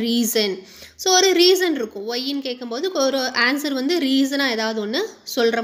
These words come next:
மாதிரி இருக்கும். So, அந்த இடத்துல நம்ம கொஸ்டின் why அப்படிங்கிறது தான் நம்ம யூஸ் பண்ணணும்.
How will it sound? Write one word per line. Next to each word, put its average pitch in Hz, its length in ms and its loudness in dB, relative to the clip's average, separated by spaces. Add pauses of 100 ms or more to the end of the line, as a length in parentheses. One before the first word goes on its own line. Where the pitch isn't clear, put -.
மாதிரி 226 180 -4 (440)
இருக்கும். 226 300 -4
So, 370 80 0 (100)
அந்த 285 180 0
இடத்துல 254 240 -2
நம்ம 285 160 -2 (200)
கொஸ்டின் 311 320 -2 (180)
why 233 100 4 (340)
அப்படிங்கிறது 202 440 -6
தான் 226 120 -6
நம்ம 226 200 -6 (500)
யூஸ் 202 200 -4
பண்ணணும். 185 340 -10